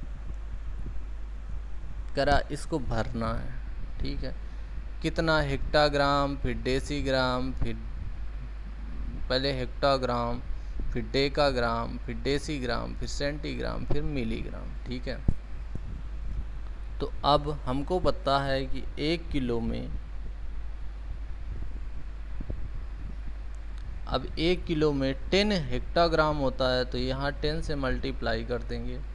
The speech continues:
ठीक है। तो देखिए कि थर्टी सेवन, thirteen point seven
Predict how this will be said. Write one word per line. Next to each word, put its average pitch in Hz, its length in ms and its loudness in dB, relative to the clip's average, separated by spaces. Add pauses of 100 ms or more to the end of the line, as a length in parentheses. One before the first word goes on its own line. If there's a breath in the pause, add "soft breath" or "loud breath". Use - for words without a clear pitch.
(120)
ठीक 127 200 -2
है। 117 140 0 (1000)
तो 120 80 -2
देखिए 127 460 -2 (1120)
कि 127 60 -6
थर्टी 131 680 2
सेवन, 131 540 2 (1500)
thirteen 170 500 0
point 127 340 2
seven 139 460 0